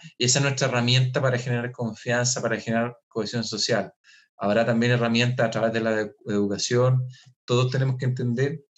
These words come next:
que el mayor legado que podemos dejar para seguir funcionando es generar confianza donde estemos trabajando.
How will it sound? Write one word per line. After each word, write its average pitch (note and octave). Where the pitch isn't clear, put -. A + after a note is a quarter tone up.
que G#2
el F#2+
mayor G#2+
legado B2
que B2
podemos A#2+
dejar A#2+
para -
seguir G#2
funcionando A2+
es -
generar G#2
confianza G#2
donde G2+
estemos G2+
trabajando. -